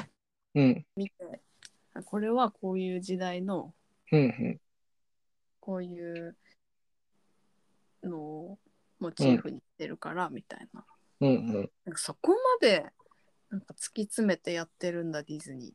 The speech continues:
Speaker 2: ていう。
Speaker 1: うーん。
Speaker 2: 素敵じゃない？
Speaker 1: せ-、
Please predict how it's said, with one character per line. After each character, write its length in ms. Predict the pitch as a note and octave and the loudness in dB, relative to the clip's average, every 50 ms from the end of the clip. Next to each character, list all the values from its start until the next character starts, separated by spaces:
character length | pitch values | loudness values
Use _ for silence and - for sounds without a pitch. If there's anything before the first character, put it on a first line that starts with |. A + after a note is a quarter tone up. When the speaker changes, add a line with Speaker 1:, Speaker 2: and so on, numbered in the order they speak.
| _ _ | _ _
Speaker 2:
て 120 | - - A#2 | -20 -16 -14
い 140 | F2 - - | -14 -14 -16
う。 60 | - _ - - _ _ _ _ _ _ _ _ - | -18 _ -20 -20 _ _ _ _ _ _ _ _ -4
Speaker 1:
う 100 | C3+ C3 | 2 6
ー 840 | B2+ B2 B2+ C3 C3 C3 C3 C3 C3 C3+ C3+ C3 C3 C3 C3 B2+ B2 | 8 10 10 10 10 10 10 10 10 10 10 10 10 10 10 8 8
ん。 120 | B2 - _ _ _ _ _ _ _ _ _ _ _ _ _ _ _ _ _ _ _ _ _ _ _ _ _ _ _ _ _ _ _ _ _ _ _ _ _ | 6 2 _ _ _ _ _ _ _ _ _ _ _ _ _ _ _ _ _ _ _ _ _ _ _ _ _ _ _ _ _ _ _ _ _ _ _ _ _
Speaker 2:
素 160 | - - - | -18 -18 -12
敵 240 | - E3+ - - E3+ | -12 -12 -12 -10 -10
じ 140 | - - - | -4 8 10
ゃ 20 | |
な 60 | C#3 | 10
い？ 80 | - - | 10 10
Speaker 1:
せ-、 100 | - | 8